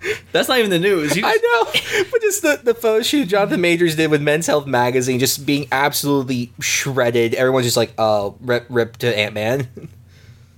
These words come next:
Speaker 1: The Kang we'll see in Ant-Man three is going to be a warrior variant.
Speaker 2: <laughs> Oh god, he really is gonna die.
Speaker 1: <laughs> So he is a variant that is a warrior version of Kang. So there's a focus on what the warrior would look like, who's been around through the ages and has developed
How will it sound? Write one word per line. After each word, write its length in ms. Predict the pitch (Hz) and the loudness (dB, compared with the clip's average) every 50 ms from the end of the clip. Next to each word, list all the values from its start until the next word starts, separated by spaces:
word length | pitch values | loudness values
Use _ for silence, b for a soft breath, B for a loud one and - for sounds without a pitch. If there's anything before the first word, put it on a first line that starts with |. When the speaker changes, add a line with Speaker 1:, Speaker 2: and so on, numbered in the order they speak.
| b - - | b -8 -8
Speaker 1:
The 80 | 139 | -6
Kang 300 | 143 - - 175 180 185 | -6 -4 -2 -2 -2 0
we'll 100 | 185 175 | 0 -2
see 180 | 156 - - 139 | -2 0 0 2
in 60 | 135 | 2
Ant-Man 300 | 135 135 135 135 127 127 127 | 2 0 0 -2 -2 -4 -6
three 240 | 127 113 113 110 | -4 -2 -2 -2
is 120 | 107 104 110 | -2 -4 -4
going 140 | - 120 113 | -4 -4 -2
to 40 | 113 | 0
be 60 | 110 | 0
a 60 | 107 104 | 0 -2
warrior 560 | 101 95 101 110 117 120 117 113 104 101 101 | -2 -4 0 2 4 4 4 2 0 -2 -4
variant. 520 | 101 101 95 87 85 85 - - - - 147 | -6 -6 -8 -8 -10 -10 -10 -10 -6 -4 -2
Speaker 2:
<laughs> 40 | 123 | 0
Oh 60 | 143 | 0
god, 300 | 135 - - 104 120 127 | 0 0 -2 -2 -2 -2
he 100 | - 185 | -2 -2
really 320 | 143 127 139 151 143 131 143 | -2 0 -2 -2 -2 -2 -2
is 100 | 147 131 | -2 -2
gonna 260 | 165 151 139 175 185 | -2 -2 -2 -2 -2
die. 520 | 165 160 147 180 180 170 240 - 262 - - B | -2 0 0 0 0 0 0 0 -2 -4 -4 B
Speaker 1:
<laughs> 60 | B 415 B B B B B B B B B B B | B -10 B B B B B B B B B B B
So 180 | - - 160 151 | -4 -2 0 0
he 300 | 147 - 165 165 180 175 | 0 2 0 2 2 2
is 120 | 175 156 | 2 2
a 80 | 156 151 | 0 0
variant 260 | 147 139 135 135 123 | 0 0 -2 -2 -2
that 60 | 117 | 0
is 140 | 123 123 123 | 0 0 0
a 60 | 120 | 0
warrior 560 | 110 110 117 120 131 135 131 131 131 131 131 | -2 -2 -2 -2 0 2 2 2 2 0 0
version 360 | 127 120 120 117 120 117 123 117 | 0 0 0 -2 0 -2 -2 -4
of 100 | 113 110 | -4 -2
Kang. 420 | - 113 110 107 107 104 104 101 B B B B B B | -2 -2 -2 -2 -4 -6 -8 -12 B B B B B B
So 100 | - 135 | -4 -2
there's 140 | 135 131 127 | -2 0 -2
a 60 | 120 | -4
focus 380 | 117 - 131 127 123 131 127 - | -2 0 0 0 0 -2 -4 -4
on 140 | - 117 | -2 -2
what 140 | 113 110 - | -2 -2 -2
the 100 | - 110 | -2 -4
warrior 320 | 107 101 101 104 107 107 107 | -4 -2 -2 0 0 0 -2
would 220 | 101 101 98 120 | -4 -6 -4 0
look 240 | 135 175 175 175 - | 0 0 0 0 -2
like, 320 | 120 110 104 104 101 - B B B B B B B - | -2 -2 -2 -2 -4 -10 B B B B B B B -4
who's 140 | - 127 123 | -4 -2 -2
been 100 | - 120 | 0 0
around 400 | 113 113 113 113 113 113 113 107 | 0 0 0 0 0 -2 -4 -6
through 220 | 110 110 110 113 | -6 -6 -4 -4
the 180 | 113 117 117 - | -4 -4 -4 -4
ages 320 | - 117 120 123 117 110 104 | -4 -4 -4 -4 -4 -6 -8
and 120 | 104 104 | -8 -8
has 100 | 104 101 | -8 -8
developed 320 | 98 101 104 95 98 - | -10 -10 -10 -10 -10 -12